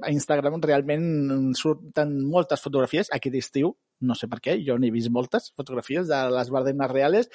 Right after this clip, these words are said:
i encara que he estat a prop, no he arribat a, aquest estiu a passar-hi per poder-me fer una foto. Em queda pendent.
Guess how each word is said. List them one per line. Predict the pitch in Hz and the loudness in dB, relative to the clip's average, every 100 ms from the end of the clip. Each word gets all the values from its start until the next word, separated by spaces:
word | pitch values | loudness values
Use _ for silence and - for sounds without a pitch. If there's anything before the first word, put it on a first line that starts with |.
| - - - - 147 | -14 -14 -14 -4 2
i | 143 139 131 127 123 123 123 123 | 2 4 2 2 2 0 0 -2
encara | 131 180 254 | -4 0 2
que | 262 | 2
he | |
estat | - 180 | 2 2
a | 147 | 2
prop, | 180 247 - | 2 2 -2
no | 175 208 214 208 208 202 | 0 2 4 6 6 6
he | 196 | 6
arribat | 196 196 185 - - | 6 6 4 2 2
a, | 180 175 170 165 160 | 4 6 6 4 4
aquest | 156 160 165 | 2 2 0
estiu | 170 - 165 | -4 -2 2
a | 151 | 2
passar-hi | 143 - 160 165 143 143 | 2 0 0 2 0 0
per | 135 135 | 0 -2
poder-me | 139 139 135 | 0 -2 -2
fer | 143 | -4
una | 135 131 127 | -2 -2 -2
foto. | - 104 107 _ | -4 -8 -12 _
Em | 131 131 | -6 0
queda | 156 160 | 2 2
pendent. | 139 113 104 | 0 -2 -6